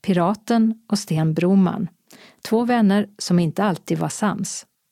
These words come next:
Vid mötet bjuds det på smörgås och något skånskt tilltugg. En skånsk helafton med andra ord. Tid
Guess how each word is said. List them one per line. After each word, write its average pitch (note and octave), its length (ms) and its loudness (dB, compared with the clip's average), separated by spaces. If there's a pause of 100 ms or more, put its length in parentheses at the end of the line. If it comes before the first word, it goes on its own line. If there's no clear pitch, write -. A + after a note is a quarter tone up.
(600)
Vid G3 260 2
mötet A3 420 0
bjuds F#3+ 440 -2
det F3 320 -2
på F#3+ 120 -4
smörgås G3+ 560 0
och A3 160 2
något F3 280 2
skånskt - 680 -4
tilltugg. F3+ 640 -2 (280)
En E3 140 0
skånsk A#3+ 420 -2
helafton G#3+ 580 2
med A3 140 4
andra D#3+ 280 0
ord. - 260 -6 (600)
Tid A#3+ 300 0